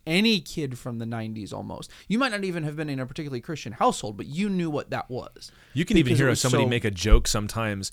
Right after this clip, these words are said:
Speaker 2: that's not in a Christian setting,
Speaker 1: But it's
Speaker 2: and you're
Speaker 1: the
Speaker 2: like,
Speaker 1: voice.
Speaker 2: "Oh, he went to church."
Speaker 1: Exactly, 'cause you
Speaker 2: "Oh,
Speaker 1: know,
Speaker 2: he totally
Speaker 1: right,
Speaker 2: went to church,"
Speaker 1: from
Speaker 2: 'cause
Speaker 1: the
Speaker 2: he wouldn't
Speaker 1: nineties.
Speaker 2: get that reference
Speaker 1: Yes.
Speaker 2: otherwise.
Speaker 1: And so now with the internet, like, I remember we started doing youth group ministry, you and me,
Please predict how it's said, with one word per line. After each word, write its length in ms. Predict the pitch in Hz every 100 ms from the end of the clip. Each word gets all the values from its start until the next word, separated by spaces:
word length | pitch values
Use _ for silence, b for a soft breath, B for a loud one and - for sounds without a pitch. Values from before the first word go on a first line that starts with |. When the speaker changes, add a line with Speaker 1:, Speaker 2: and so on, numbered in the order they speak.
| b b b
Speaker 2:
that's 180 | 113 101
not 200 | 123 139
in 100 | 131
a 40 | 120
Christian 320 | 127 117 110
setting, 340 | 113 117 143 143
Speaker 1:
But 120 | 151
it's 80 | 143
Speaker 2:
and 40 |
you're 60 | 139
Speaker 1:
the 60 |
Speaker 2:
like, 80 | 131
Speaker 1:
voice. 160 | 147 143
Speaker 2:
"Oh, 240 | 175 175 147
he 240 | 156 208
went 220 | 180 139
to 80 | 117
church." 320 | - 147 160
Speaker 1:
Exactly, 480 | 135 170 180 175 127
'cause 200 | 151 147
you 60 | 156
Speaker 2:
"Oh, 80 |
Speaker 1:
know, 240 | 262 247 151
Speaker 2:
he 80 | 190
totally 460 | 190 202 196 165
Speaker 1:
right, 60 | 151
Speaker 2:
went 120 | 139
to 80 | 139
church," 220 | 160 147
Speaker 1:
from 80 | 175
Speaker 2:
'cause 80 | 160
Speaker 1:
the 60 |
Speaker 2:
he 60 | 208 185
wouldn't 80 | 165
Speaker 1:
nineties. 180 | 139 143
Speaker 2:
get 200 | 175 156
that 180 | 135
reference 420 | 135 127 123 110 147
Speaker 1:
Yes. 320 | 117 - - -
Speaker 2:
otherwise. 440 | 147 147 113 95
Speaker 1:
And 160 | 196 196
so 320 | 220 208 190
now 520 | 180 220 294 277 220
with 200 | 185 180
the 60 | 180
internet, 440 | 208 233 196 -
like, 220 | 156 147
I 60 | 170
remember 280 | 185 190 156
we 180 | 165 196
started 460 | - 175 151 143
doing 320 | 139 135 127 -
youth 400 | 135 156 185 -
group 280 | 170 143 -
ministry, 580 | 131 202 359 - - 123
you 200 | 123 131
and 120 | 120
me, 360 | 170 180 123